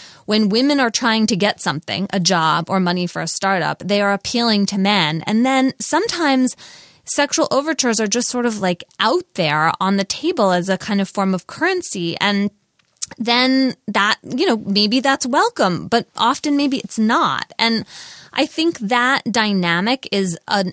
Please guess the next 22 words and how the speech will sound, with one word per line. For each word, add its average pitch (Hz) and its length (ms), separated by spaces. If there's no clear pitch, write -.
aspect 196 580
of 170 400
gender 202 320
discrimination, 254 840
of 190 160
just, 196 320
like, 180 240
sexual 185 440
politics 190 760
that 202 240
the 202 120
Valley 196 400
needs 185 260
to 180 120
be 160 320
grappling 175 600
with 165 180
more 180 440
than 175 180
it 160 100
is 156 160
now. 156 420